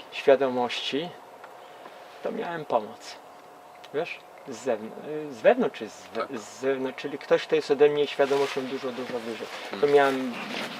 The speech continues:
Speaker 1: bardzo wysoką świadomość. Miałem obudzone przez kilka dni wyższe ce-, centrum emocjonalne. Ktoś, kto nie jest wtajemniczony w wie-,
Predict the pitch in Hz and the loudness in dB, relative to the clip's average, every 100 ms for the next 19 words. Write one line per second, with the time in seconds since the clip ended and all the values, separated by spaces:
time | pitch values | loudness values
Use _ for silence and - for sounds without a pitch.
0 | - - - - 143 131 123 110 104 - | -12 -12 -12 4 6 6 2 -4 -8 -14
1 | 117 127 - 120 - - - - - 120 | -12 -10 -8 -8 -10 -14 -16 -6 -2 0
2 | 127 147 165 139 135 139 139 139 - - | 0 -2 -2 0 2 4 2 -2 -10 -18
3 | - - - - - - - - - - | -20 -18 -18 -18 -18 -16 -16 -18 -20 -20
4 | - - - - - - - - - 139 | -20 -20 -20 -20 -18 -16 -16 -14 -12 -8
5 | 127 139 139 147 151 143 185 - - 135 | -4 0 4 6 6 4 2 -4 -6 -6
6 | - - 156 - 127 127 131 131 147 139 | -6 -6 0 2 2 2 -2 -2 -2 -2
7 | - - 139 135 - 139 - 127 127 127 | -2 2 2 2 0 -2 0 -4 -4 -4
8 | - 120 110 104 - - - - - - | -6 -6 -6 -8 -12 -18 -18 -18 -18 -18
9 | - - - - - - - - - 147 | -18 -18 -18 -16 -18 -18 -18 -16 4 4
10 | 139 - - 135 127 120 117 127 156 139 | 4 0 0 2 4 2 0 4 6 6
11 | - - - - - 143 139 127 143 139 | 2 -12 -14 -12 8 8 8 4 2 4
12 | 127 123 113 135 - 143 | 2 -2 -6 -6 2 2